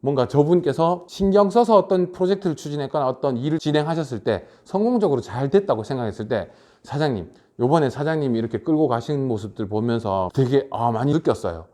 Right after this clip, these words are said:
라고 한마디만 하셔도 사장님은 이게 촉촉하게 젖습니다. 이게 충분히 녹아내려요. 그런 사장님에게 사랑받는 직원이 돼보는 게 어떨까요? 마지막인데요.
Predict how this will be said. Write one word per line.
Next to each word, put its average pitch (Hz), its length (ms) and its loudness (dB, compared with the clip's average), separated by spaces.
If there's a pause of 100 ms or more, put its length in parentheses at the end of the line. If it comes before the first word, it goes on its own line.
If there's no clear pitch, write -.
(120)
라고 185 220 4
한마디만 165 460 0
하셔도 135 300 -2
사장님은 143 600 0 (340)
이게 120 160 -2
촉촉하게 - 460 -2
젖습니다. 120 600 -6
이게 110 80 -12
충분히 156 360 -4
녹아내려요. 95 580 0 (560)
그런 170 440 4 (180)
사장님에게 160 560 -4
사랑받는 147 500 -4
직원이 127 300 -4
돼보는 101 320 -8
게 92 60 -10
어떨까요? 82 340 -14 (260)
마지막인데요. 101 840 -2